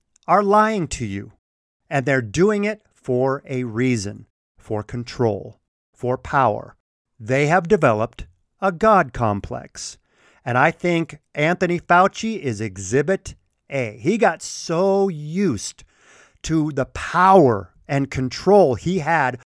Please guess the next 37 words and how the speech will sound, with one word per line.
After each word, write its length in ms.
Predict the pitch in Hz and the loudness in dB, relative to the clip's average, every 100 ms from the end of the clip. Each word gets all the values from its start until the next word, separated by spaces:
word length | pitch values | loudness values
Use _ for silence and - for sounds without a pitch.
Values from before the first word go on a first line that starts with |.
| _ | _
over 340 | - 214 190 202 | 6 6 8 4
almost 320 | 226 214 - | 4 2 -2
the 100 | 165 | -4
entire 460 | 151 - 185 175 127 | -4 -2 0 2 0
world. 580 | 123 214 202 107 98 - _ _ _ _ | 0 2 4 2 -2 -12 _ _ _ _
People 420 | 247 262 226 - | -2 2 2 2
almost 460 | - 226 240 202 160 | 4 4 6 4 2
see 220 | - 214 | -2 -2
him 220 | 165 196 | 0 -2
as 120 | 170 135 | -2 -4
a 80 | |
deity 720 | 120 101 - 214 240 113 85 _ _ _ _ - | -6 -8 -2 2 2 0 -6 _ _ _ _ -2
as 200 | 139 - | -2 0
far 260 | 147 131 | 2 2
as 160 | 113 - | 2 -4
covid. 600 | - 135 120 101 110 113 _ _ _ _ _ | -4 -2 -2 -4 -10 -14 _ _ _ _ _
And 120 | 139 | 0
what 180 | 160 220 | 2 4
they 160 | 262 240 | 2 4
don't 260 | 233 190 | 2 2
know, 320 | 175 226 202 | 2 6 6
and 140 | 139 139 | 4 4
they 140 | 170 | 2
need 200 | 196 196 | 2 2
to 60 | 170 | 4
go 200 | 147 185 | 4 6
back 300 | 180 190 - | 6 2 0
and 180 | 143 127 | -2 0
research 640 | 196 190 - 123 104 - - | 0 0 0 0 -2 -8 -4
Anthony 420 | 147 147 147 131 | -2 -2 -2 -4
Fauci 560 | 120 151 160 - 127 117 | -2 2 2 0 -6 -6
in 100 | 113 | -6
the 80 | |
past, 640 | 113 - 147 110 - - - _ _ _ _ _ | -4 2 2 2 -8 -18 -20 _ _ _ _ _
he 220 | - 220 | 0 4
is 140 | 240 | 4
responsible 920 | 151 131 - 202 220 208 117 101 98 | 2 -2 2 4 4 0 -6 -6 -10